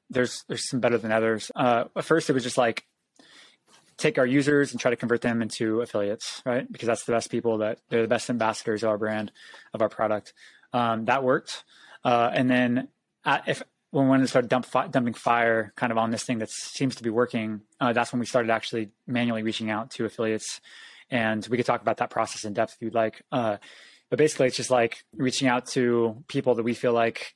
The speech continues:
could use our tool and also could resonate, could use it to help their audience. And if we could align those two things and also make everybody money at the same time, then we knew we were gonna win. It's just a matter of, like, figuring out that perfect process, that perfect structure for us,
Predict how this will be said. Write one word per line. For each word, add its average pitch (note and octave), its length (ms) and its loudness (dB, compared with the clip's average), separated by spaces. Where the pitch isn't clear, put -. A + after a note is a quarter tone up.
could B2 200 0
use B2+ 160 2
our C3 80 6
tool C3+ 320 2
and B2 100 2
also A#2 240 0
could A#2 460 0
resonate, A#2 500 -2
could B2+ 140 -2
use B2+ 200 2
it B2+ 160 0
to A#2+ 60 -6
help A2+ 160 -4
their A#2+ 180 4
audience. A2 560 -4
And A#2 240 0
if - 60 -8
we B2 80 2
could A2+ 80 4
align A2 240 0
those G#2+ 160 -4
two A2+ 140 -6
things A2+ 420 -4
and A#2+ 100 -2
also A2+ 280 0
make A2 180 -4
everybody G#2+ 320 -2
money G#2+ 220 -2
at G#2 80 -6
the - 60 -14
same G#2+ 180 -4
time, G#2+ 420 -2
then A#2 120 0
we A2 80 -2
knew A2 160 0
we A2 80 0
were G#2+ 40 -2
gonna G#2 160 -4
win. G#2+ 340 -4
It's C3+ 100 -4
just A2+ 120 -4
a - 20 0
matter A2 200 2
of, G#2 120 0
like, G#2 360 -2
figuring A#2 360 0
out A2+ 160 -2
that A#2 180 -2
perfect - 640 -4
process, A2+ 500 0
that C3 120 -4
perfect A2+ 240 -10
structure - 420 -2
for - 180 -4
us, A2 460 -2